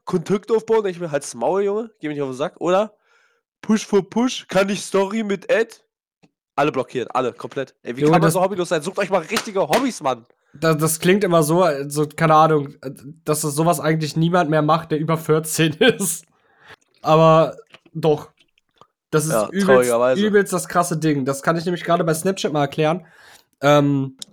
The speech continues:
Speaker 2: ich hatte vor, boah, ist das auch schon wieder zwei Jahre her oder sowas, ähm, hatte ich mal angefangen, so Klamotten und sowas so ein bisschen zu machen. Und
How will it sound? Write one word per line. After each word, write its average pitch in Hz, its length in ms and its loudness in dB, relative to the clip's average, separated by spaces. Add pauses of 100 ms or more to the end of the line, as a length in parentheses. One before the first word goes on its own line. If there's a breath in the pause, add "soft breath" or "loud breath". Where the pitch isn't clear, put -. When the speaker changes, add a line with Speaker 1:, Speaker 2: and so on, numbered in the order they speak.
(680)
Speaker 2:
ich 135 160 -4
hatte 135 220 -2
vor, 117 320 -8
boah, - 200 -16
ist - 140 -12
das 110 100 -14
auch 107 60 -18
schon 113 140 -16
wieder 90 80 -20
zwei 110 260 -8
Jahre 117 300 -4
her 123 240 -2
oder 147 160 0
sowas, 143 360 -4 (600 loud breath)
ähm, 117 1160 0
hatte 117 120 -6
ich 113 80 -8
mal 135 80 -6
angefangen, 135 260 -6
so 120 80 -8
Klamotten 123 400 -6
und 120 80 -4
sowas 110 300 -6
so 113 60 -8
ein 107 120 -8
bisschen 107 480 -10
zu - 180 -14
machen. 123 460 -8 (760 soft breath)
Und 123 800 0